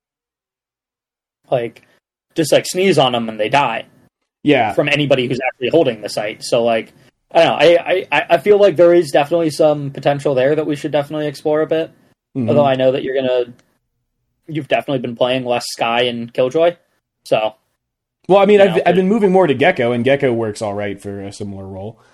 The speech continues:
Speaker 2: Um,
Speaker 1: Mm-hmm.
Speaker 2: yeah, I was thinking about earlier in the podcast when we were discussing the weaknesses and strengths of the outlaw that probably the single best scenario for an outlaw where you would, you know, prefer to have the outlaw over anything else,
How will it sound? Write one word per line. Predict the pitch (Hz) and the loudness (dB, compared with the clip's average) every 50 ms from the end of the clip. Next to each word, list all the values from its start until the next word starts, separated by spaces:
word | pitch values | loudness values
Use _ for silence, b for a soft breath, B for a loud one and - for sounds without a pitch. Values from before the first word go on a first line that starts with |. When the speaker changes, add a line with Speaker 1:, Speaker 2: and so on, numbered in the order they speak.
| b b b b b _ - | b b b b b _ -2
Speaker 2:
Um, | 123 117 113 110 110 110 107 101 104 | 0 0 0 0 -2 -4 -8 -10 -10
Speaker 1:
Mm-hmm. | - 165 139 135 127 117 113 - _ _ _ | -10 -8 -8 -6 -8 -8 -12 -14 _ _ _
Speaker 2:
yeah, | 165 151 147 | 4 4 4
I | 147 135 | 4 2
was | 160 156 | 0 2
thinking | 170 196 180 160 | 2 2 2 2
about | 147 143 143 135 123 | 2 2 2 2 2
earlier | 139 147 151 143 139 131 | 0 2 2 2 2 2
in | 127 117 | 0 -2
the | 113 | -2
podcast | - 131 135 127 113 123 113 110 - - | -2 0 0 0 0 -2 -2 -4 -4 -6
when | 120 | -8
we | 120 117 | -6 -6
were | |
discussing | 110 110 110 - 143 131 113 135 127 120 | -8 -10 -6 -4 -4 -2 -2 -4 -6 -4
the | 113 110 107 | -4 -6 -6
weaknesses | 113 117 117 120 117 110 - 107 | -6 -6 -6 -8 -10 -10 -10 -12
and | 107 104 | -12 -10
strengths | - 117 113 104 104 | -10 -10 -10 -10 -12
of | 101 | -10
the | 98 107 | -8 -8
outlaw | 110 104 98 110 104 98 | -8 -8 -8 -8 -10 -10
that | 104 101 - b b b b b | -10 -14 -16 b b b b b
probably | _ 156 165 185 185 175 185 170 | _ 2 4 4 4 2 0 0
the | 139 131 | 0 -2
single | - - 156 165 175 175 151 | -2 -2 -2 0 2 0 0
best | 135 117 135 131 135 139 - - - - - - | 0 2 2 2 2 0 -4 -10 -10 -10 -8 -6
scenario | 143 131 120 120 120 123 127 131 135 | -4 -4 -2 -2 -2 0 0 0 0
for | 131 - 123 117 | -2 -2 -6 -6
an | 95 | -4
outlaw | 104 113 117 - 127 131 143 156 151 - | -4 -4 -4 -2 0 0 2 0 0 -2
where | - 123 117 | -2 -4 -4
you | 117 113 113 | -4 -4 -6
would, | 110 104 110 101 - _ - | -6 -8 -10 -12 -16 _ -12
you | 123 | -10
know, | 113 107 107 | -8 -8 -10
prefer | 104 - 113 - - 120 117 | -8 -8 -10 -6 -4 -4 -2
to | 113 107 | -2 0
have | 117 113 107 | 0 0 -2
the | 101 - 104 | -2 -6 -6
outlaw | 110 110 98 107 110 104 107 | -6 -6 -6 -6 -6 -6 -6
over | 104 107 107 107 104 | -8 -8 -10 -10 -10
anything | - 110 110 110 107 - 117 107 | -10 -10 -10 -10 -10 -10 -10 -10
else, | 107 110 123 139 - - | -10 -10 -12 -12 -14 -20